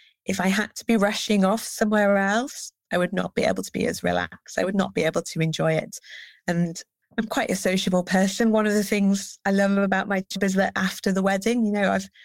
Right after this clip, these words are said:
I've handed over my responsibility to the photographer, to the coordinator. It's all on them to make the next thing happen.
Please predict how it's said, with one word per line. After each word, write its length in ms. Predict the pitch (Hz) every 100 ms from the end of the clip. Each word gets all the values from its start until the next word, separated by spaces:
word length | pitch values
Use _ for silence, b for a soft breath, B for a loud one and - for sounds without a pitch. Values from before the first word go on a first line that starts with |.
| B B
I've 140 | 185 190
handed 340 | 196 185 185
over 200 | 180 190
my 120 | 190
responsibility 1000 | 185 196 - 190 - - 185 190 196 208
to 140 | 214 202
the 80 | 190
photographer, 1000 | 190 190 190 180 - 190 196 208 208 220 -
to 260 | 165 175 180 B B B -
the 80 |
coordinator. 880 | - 196 185 190 214 196 196 220 247
It's 380 | 277 - 208 -
all 140 | 196
on 140 | 190 190
them 240 | 190 240
to 280 | - 185 190
make 240 | 202 196 196
the 80 | 190
next 300 | 185 - -
thing 160 | 180
happen. 440 | 180 190 - 214